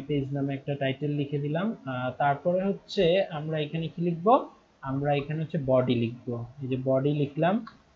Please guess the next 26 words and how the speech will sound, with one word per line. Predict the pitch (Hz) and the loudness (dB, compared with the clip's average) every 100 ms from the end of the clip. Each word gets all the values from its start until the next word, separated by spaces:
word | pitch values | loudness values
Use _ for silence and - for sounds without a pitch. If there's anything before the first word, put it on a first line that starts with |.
| _ _ _ _ 156 | _ _ _ _ 4
বডির | 170 180 220 | 6 8 6
মাঝখানে | 202 196 220 214 | 4 2 2 2
হচ্ছে | 208 - | 0 2
আমরা | 214 196 240 285 277 | 4 6 6 6 4
form | - 170 160 | 6 6 4
সহ | - 185 175 | 2 2 6
যা | 147 139 | 8 6
যা | 135 147 | 6 4
আছে | 143 - | 4 0
তা | 131 123 | 2 2
লিখবো। | 120 123 127 | 2 -2 -2
এই | 123 | -2
যে | |
দেখছো | 127 147 - | 0 -2 2
এইচটিএমএল | 139 135 151 143 143 | 0 2 -2 0 2
এর | 139 - - _ - | 0 -2 -20 _ -6
general | 131 147 151 147 | 2 4 6 4
ফরম্যাটটা | 147 147 131 127 123 - 127 | 4 4 4 2 0 2 2
হচ্ছে | 123 - | 2 -4
আমাদের | 131 123 127 | -2 0 0
এইরকম, | 131 127 117 - 113 _ _ _ _ 135 | 2 2 0 -6 -16 _ _ _ _ 0
doc | 139 135 | 0 2
type | 156 147 | 0 0
এইচটিএমএল | 143 - 156 151 | -2 -2 0 0
দিয়ে | 151 156 | 0 -2
শুরু, | 151 165 160 233 277 | -2 -2 2 2 0